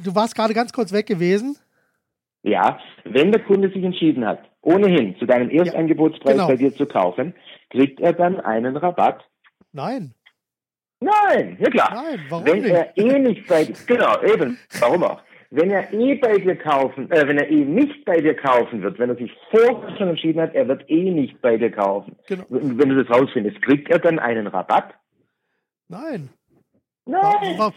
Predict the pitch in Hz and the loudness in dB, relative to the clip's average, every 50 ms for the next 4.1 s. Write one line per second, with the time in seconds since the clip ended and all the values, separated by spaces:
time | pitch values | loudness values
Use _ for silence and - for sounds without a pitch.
0 | - - - 175 165 160 - 175 180 202 220 190 190 190 - 240 262 247 220 208 | -12 -6 0 2 2 2 2 2 0 0 2 2 0 0 0 -2 -2 -4 -2 -2
1 | 226 254 330 320 320 - - 240 220 196 196 208 208 175 - _ - - - - | -2 0 0 -2 -4 -4 -2 -2 0 0 0 -2 -4 -8 -10 _ -20 -20 -20 -20
2 | - - - - 185 196 220 247 262 - - 240 220 208 175 143 127 151 156 151 | -20 -18 -4 0 2 4 4 4 2 2 2 2 2 2 0 0 -2 -2 -2 -2
3 | - - 196 196 190 135 113 117 135 135 123 165 233 277 339 - 233 185 180 123 | -2 -2 -2 -2 -2 -2 0 0 0 0 2 0 0 0 2 2 2 2 0 -2
4 | 131 123 | -6 -8